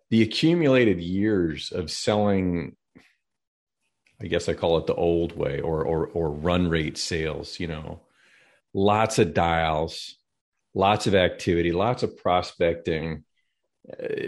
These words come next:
the basics of, you know, prospect to get a demo, maybe some discovery. After the demo, you just kinda pray that they'll take your call out, you know,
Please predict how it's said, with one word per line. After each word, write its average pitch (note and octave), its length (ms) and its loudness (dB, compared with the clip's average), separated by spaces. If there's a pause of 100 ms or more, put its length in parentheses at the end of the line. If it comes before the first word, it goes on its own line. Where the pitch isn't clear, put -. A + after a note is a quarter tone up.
(140)
the A#2 120 4
basics G#2+ 640 2
of, F2+ 280 4 (160)
you G2+ 120 -4
know, D2+ 280 -4 (680)
prospect C#3 840 4 (180)
to G2+ 100 -2
get G2+ 320 4
a B2+ 60 6
demo, F2+ 840 2 (1000)
maybe B2 300 6
some A2+ 220 4
discovery. F2 960 2 (220)
After A#2+ 320 2
the G#2 80 2
demo, G2 260 4
you F#2+ 100 2
just F2 140 -6
kinda F2+ 160 0
pray E2 600 2 (100)
that F2+ 120 -2
they'll F2 120 2
take F2 240 0
your - 100 -14
call D2 340 -2
out, - 120 -6
you A2 80 2
know, G2 260 0